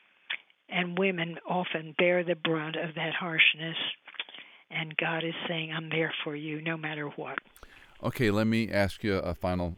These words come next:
Speaker 2: kind of wrap up on this.
Speaker 1: Yeah.
Speaker 2: Uh, we're s-, you are sitting having coffee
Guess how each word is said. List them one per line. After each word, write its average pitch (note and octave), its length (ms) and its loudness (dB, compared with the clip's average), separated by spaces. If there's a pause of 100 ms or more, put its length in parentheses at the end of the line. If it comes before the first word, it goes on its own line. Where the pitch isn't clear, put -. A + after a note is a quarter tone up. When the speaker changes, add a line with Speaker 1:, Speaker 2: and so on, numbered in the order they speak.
Speaker 2:
kind E2+ 240 -2
of D2 120 -2
wrap E2+ 300 0
up D#2 160 -4
on D2 160 -2
this. C#2 300 -8 (300)
Speaker 1:
Yeah. A#3 180 2
Speaker 2:
Uh, F2+ 300 2
we're G#2 280 0
s-, - 300 -12
you A2 340 -2
are G2+ 60 0
sitting G2 640 -2
having F#2+ 340 0
coffee D2+ 520 -4